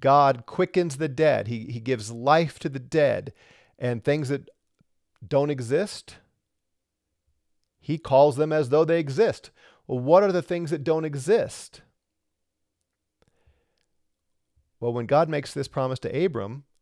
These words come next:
the nations don't exist. The nations that come from Abraham's loins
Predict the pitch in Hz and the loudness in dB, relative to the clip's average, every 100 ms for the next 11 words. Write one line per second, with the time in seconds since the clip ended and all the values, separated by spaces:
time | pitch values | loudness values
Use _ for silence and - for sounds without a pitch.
0 | _ _ _ _ _ _ - 147 156 170 | _ _ _ _ _ _ -4 -2 0 0
1 | 226 - 202 123 117 110 101 113 - - | 0 -2 -8 -4 -4 -6 -8 -12 -14 -16
2 | - _ _ _ _ _ _ _ _ _ | -20 _ _ _ _ _ _ _ _ _
3 | _ _ _ _ _ _ _ _ _ _ | _ _ _ _ _ _ _ _ _ _
4 | _ _ _ _ _ _ - 117 123 165 | _ _ _ _ _ _ -12 -8 -2 -2
5 | - 156 131 120 - - 139 135 113 127 | -2 -6 -4 -6 -6 -6 -4 -4 -4 -2
6 | 143 165 175 160 165 170 180 208 | 0 0 -2 -2 -2 -2 -4 -8